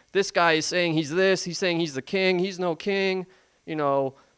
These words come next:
uh, do something with him." And then he comes out and says, "Do I give you the, your king? You want your king back? Huh?" He's mocking them. They say, "No, give us Barabbas."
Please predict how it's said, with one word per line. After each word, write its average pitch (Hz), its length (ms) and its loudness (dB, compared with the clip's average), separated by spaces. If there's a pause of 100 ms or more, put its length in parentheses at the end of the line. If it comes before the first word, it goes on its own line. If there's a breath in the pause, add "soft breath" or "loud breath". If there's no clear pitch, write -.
(160)
uh, 151 140 -2
do 156 220 -6
something 185 320 0
with 160 140 0
him." 147 320 -2
And 135 120 -8
then 139 100 -6
he 156 100 -4
comes 151 220 -2
out 151 60 4
and 143 80 0
says, 131 200 -6
"Do 135 140 -2
I 127 80 0
give 127 220 -6
you 165 140 -4
the, 151 160 -6
your 135 180 -6
king? 156 360 -4
You 139 100 -6
want 143 180 -6
your 135 100 -10
king 151 260 -10
back? 160 400 -6 (140)
Huh?" 175 260 -2 (2000)
He's 180 160 -12
mocking 208 360 -2
them. 110 180 -10 (1160)
They 147 140 0
say, 214 180 2
"No, 247 220 4
give 214 200 0
us 208 100 0
Barabbas." 202 960 0